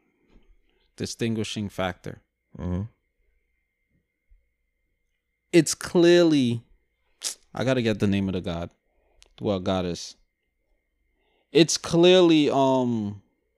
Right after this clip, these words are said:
Speaker 1: referencing the goddess because the goddess has the disc between the horns. Baphomet doesn't have a disc. He
Speaker 2: Right.
Speaker 1: just have goat horns.
Speaker 2: Right.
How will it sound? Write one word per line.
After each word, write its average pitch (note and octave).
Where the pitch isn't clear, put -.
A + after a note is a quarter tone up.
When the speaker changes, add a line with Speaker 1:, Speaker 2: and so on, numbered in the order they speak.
Speaker 1:
referencing C#3+
the A#2+
goddess B2+
because A2+
the B2
goddess C3
has A2+
the G#2
disc G#2+
between G#2
the F2+
horns. G2+
Baphomet C3
doesn't A2+
have A#2
a G#2+
disc. F2+
He -
Speaker 2:
Right. -
Speaker 1:
just C#3
have A#2
goat B2
horns. G2
Speaker 2:
Right. F2